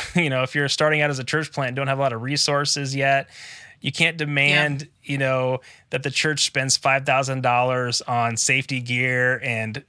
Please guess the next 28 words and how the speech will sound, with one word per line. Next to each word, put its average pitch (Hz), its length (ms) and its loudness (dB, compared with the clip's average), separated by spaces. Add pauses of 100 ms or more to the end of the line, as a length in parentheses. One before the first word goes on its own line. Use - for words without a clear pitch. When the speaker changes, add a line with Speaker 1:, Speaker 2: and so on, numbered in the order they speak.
(120)
Speaker 1:
<laughs> - 160 -14
you 156 160 -2
know, 180 100 2
all 156 220 4
these 170 180 2
Speaker 2:
Right. 165 80 0
Speaker 1:
things 156 280 0
that 139 120 2
are 123 220 0 (500)
out 160 160 6
of 160 100 0
proportion 143 720 -2
to 123 160 -2
the 117 120 -6
church's 127 400 -4
size 113 460 0
and 104 100 -6
stage, 104 720 -4 (440)
i-, 131 40 0
if 123 320 -4
that 117 180 0
makes, - 460 -2
if - 120 -20
that 101 120 -8
makes 92 240 -12
any 87 100 -14
sense. - 420 -6 (380)
Speaker 2:
Mm-hmm. 196 300 -6